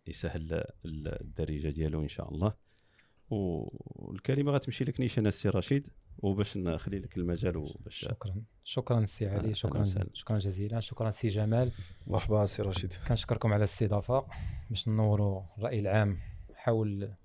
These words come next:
Speaker 2: ما جرى مؤخرًا من بعد الكارثه ديال زلزال الحوز. ك-، كان اول حاجه كنجدوا الترحم على الاخوان ديالنا اللي توفاو، الشهداء ديال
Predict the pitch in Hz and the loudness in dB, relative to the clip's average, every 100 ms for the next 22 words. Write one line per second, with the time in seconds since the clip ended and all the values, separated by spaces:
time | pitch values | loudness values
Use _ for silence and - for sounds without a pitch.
0 | _ _ _ _ _ 110 117 107 107 104 | _ _ _ _ _ 0 2 4 2 2
1 | 101 101 _ - - - - - - _ | -2 -10 _ -20 -20 -20 -20 -20 -20 _
2 | - 110 - 113 104 101 98 95 98 98 | -4 -2 2 4 4 4 2 0 -2 2
3 | 98 98 92 110 104 95 101 98 92 90 | 2 2 0 2 0 0 -4 -4 -4 -4
4 | 98 92 104 92 87 _ 107 - 120 131 | -4 0 0 -2 -6 _ -12 -4 -2 -2
5 | 107 - _ _ _ _ - - - - | -6 -16 _ _ _ _ -20 -20 -20 -20
6 | - - - - - - 117 117 113 113 | -20 -20 -20 -20 -2 4 8 8 8 8
7 | 110 107 107 104 107 - - 131 127 131 | 6 6 4 2 0 -2 4 6 6 4
8 | 143 131 117 117 123 - 113 110 107 104 | 4 4 4 4 4 4 4 4 2 0
9 | 101 98 95 107 117 113 107 98 - 117 | 0 0 0 2 4 4 4 0 2 2
10 | 110 120 104 104 107 101 98 120 - 113 | 2 0 0 2 0 0 -2 -4 0 2
11 | 104 104 104 101 95 101 - 110 107 101 | 4 2 2 0 -2 -4 -2 0 0 -2
12 | - - - - - - - 113 107 113 | -8 -12 -14 -14 -16 -12 0 4 4 4
13 | 120 107 101 98 98 95 95 | 2 0 0 -2 -4 -4 -6